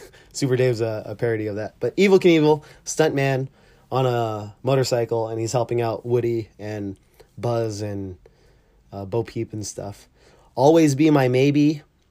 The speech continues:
featuring Randall Park and Ali Wong, is coming to Netflix, but also doing a limited theatrical run in the Brown Cities, including Seattle. Uh, so go check your local listings and go support that. Otherwise, Pixar did put out another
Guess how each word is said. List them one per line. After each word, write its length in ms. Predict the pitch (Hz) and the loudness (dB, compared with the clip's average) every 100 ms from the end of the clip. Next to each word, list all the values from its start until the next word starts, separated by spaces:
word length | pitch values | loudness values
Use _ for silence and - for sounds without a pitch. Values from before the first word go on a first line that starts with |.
| _ - | _ -10
featuring 420 | 135 123 131 120 | -6 -4 -2 0
Randall 300 | 127 131 117 | 2 2 0
Park 320 | - 127 123 | 0 -2 0
and 120 | 104 - | -6 -4
Ali 220 | 120 123 | -2 -2
Wong, 500 | 104 117 123 139 151 | 0 -2 0 0 -2
is 200 | 123 104 | -4 -8
coming 300 | - 123 120 | -4 -2 -2
to 80 | 110 | -2
Netflix, 520 | 120 - 143 143 - | -4 -6 -2 -2 -4
but 100 | 117 | -6
also 460 | 113 117 123 117 113 | -4 -2 -2 0 -2
doing 260 | 110 117 | -2 -2
a 60 | 107 | -2
limited 420 | 117 120 120 110 | -2 -2 -2 -4
theatrical 540 | - 113 117 113 127 120 | -6 -6 -6 -4 -2 0
run 320 | 127 135 143 _ _ | 0 -2 -6 _ _
in 240 | - 143 131 | 0 2 4
the 80 | 131 | 2
Brown 340 | 143 139 139 | 2 2 2
Cities, 520 | - 147 160 170 170 | 2 0 2 0 0
including 400 | 123 110 175 185 | -2 4 4 4
Seattle. 480 | - 110 101 110 143 _ _ _ _ - | 0 -4 -6 -8 -12 _ _ _ _ -12
Uh, 400 | 107 107 107 101 - _ _ - | -6 -6 -6 -8 -14 _ _ -10
so 340 | 117 113 107 | -4 -2 -2
go 180 | 123 123 | 0 0
check 300 | - 107 - | 0 -4 -2
your 120 | 117 | -2
local 240 | 117 113 | -2 -4
listings 640 | 104 113 - 110 104 107 98 | -8 -8 -8 -8 -8 -10 -10
and 400 | 98 92 85 - | -12 -14 -16 -16
go 140 | 107 | -14
support 400 | 104 98 - 104 | -12 -12 -8 -6
that. 260 | 110 113 - _ _ _ _ _ _ _ - | -6 -6 -8 _ _ _ _ _ _ _ 2
Otherwise, 380 | 151 147 135 | 6 6 4
Pixar 460 | - 160 - 139 113 | 2 -2 2 2 2
did 300 | 113 151 147 | 2 0 2
put 140 | 151 | 0
out 160 | 139 135 | 2 2
another 560 | 123 123 127 120 117 | 0 0 0 0 -2